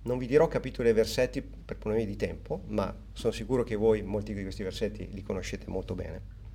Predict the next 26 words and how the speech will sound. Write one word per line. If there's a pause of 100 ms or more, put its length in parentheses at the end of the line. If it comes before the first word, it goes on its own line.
(420)
Ecclesiaste
ci
dice: (720)
"E
ho
detto
in
cuor
mio,
il
Dio
giudicherà
il
giusto
e
l'empio,
poiché
v'è
un
tempo
per
il
giudizio
di
qualsivoglia
azione."